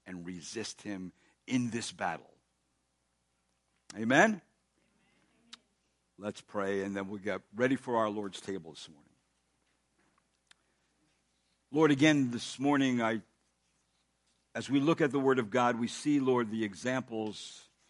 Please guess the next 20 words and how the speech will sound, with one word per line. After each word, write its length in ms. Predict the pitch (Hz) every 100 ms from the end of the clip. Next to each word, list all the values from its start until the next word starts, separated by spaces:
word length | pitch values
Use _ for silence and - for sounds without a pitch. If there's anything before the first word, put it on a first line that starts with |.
| _
of 120 | - 104
the 100 | 113
truth. 480 | - 160 156 -
We 140 | 104 107
see 540 | - 156 147 139 127 - _ _ _ _ _ _
how 240 | 127 131
in 140 | 143 160
the 80 |
word 200 | 147 151
of 140 | 139 110
God, 300 | 127 120 113
Lord, 340 | 117 113 110
you 160 | 113 131
have 800 | - - 143 139 135 117 127 -
given 360 | 151 170 160
us 600 | 107 65 - - - - _ _ _ _ _ _ _
very 380 | 117 196 190 117
clear 720 | - - 151 208 156 90 85 _ _ _ _ _ _ _ _ _ _ _ _ _ _ _ _ _ _ _ _ _
examples 840 | 123 117 104 185 190 127 110 110 -
on 480 | 120 120 120 117 120